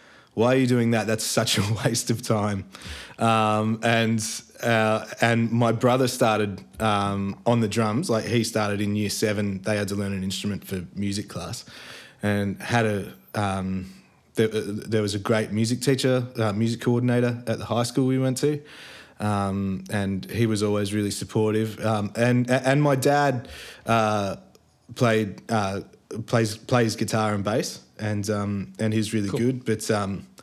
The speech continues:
Speaker 1: but he had us really young, uh, so he, there was much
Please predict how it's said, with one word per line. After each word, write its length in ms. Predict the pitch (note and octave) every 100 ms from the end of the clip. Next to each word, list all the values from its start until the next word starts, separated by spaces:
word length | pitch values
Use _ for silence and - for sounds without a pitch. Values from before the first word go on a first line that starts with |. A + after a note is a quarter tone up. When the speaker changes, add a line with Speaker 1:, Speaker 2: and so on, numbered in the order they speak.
| - - - - -
Speaker 1:
but 320 | - G#2+ G#2+ - - - -
he 180 | C#3+ C3+
had 160 | C3
us 260 | A#2 C3+ -
really 220 | C3 B2+
young, 440 | B2+ C#3+ G3+ A3 -
uh, 300 | B2 B2 A2+
so 420 | A2 B2+ A2+ A2 G2+ - - -
he, 120 | - A#2+
there 220 | A2+ A2
was 180 | A2 G2+
much 600 | A#2 - - - -